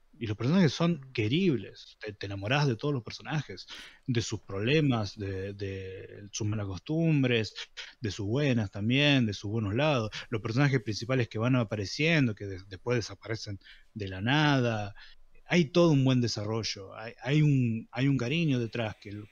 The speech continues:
Speaker 1: que lo vale. También hay cosas que para mí no pegan, no, no encajan, o no es lo que yo espero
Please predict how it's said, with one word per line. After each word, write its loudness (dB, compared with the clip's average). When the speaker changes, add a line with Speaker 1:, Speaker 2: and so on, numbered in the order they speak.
Speaker 1:
que -12
lo -8
vale. -4
También 4
hay -2
cosas -4
que -8
para -2
mí 4
no 4
pegan, 6
no, 0
no 0
encajan, 0
o 0
no 0
es 2
lo -2
que -6
yo -2
espero 2